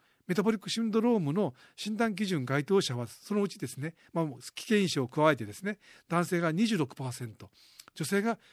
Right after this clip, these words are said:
九パーセントということだったんですね。で、結局、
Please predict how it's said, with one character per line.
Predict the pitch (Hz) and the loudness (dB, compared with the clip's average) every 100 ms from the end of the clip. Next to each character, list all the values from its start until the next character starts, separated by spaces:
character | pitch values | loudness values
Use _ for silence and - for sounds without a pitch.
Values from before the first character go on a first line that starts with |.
| _ | _
九 | - 180 | -4 -2
パ | - 190 | 0 -2
ー | |
セ | 226 | -2
ン | 214 | -4
ト | 139 | -6
と | 123 | -8
い | |
う | |
こ | 123 | -10
と | - | -10
だ | |
っ | 107 | -14
た | |
ん | - | -14
で | |
す | - | -6
ね。 | 190 180 _ - _ | -6 -6 _ -20 _
で、 | 196 | -4
結 | 165 - 240 | -4 -4 -4
局、 | 240 | -4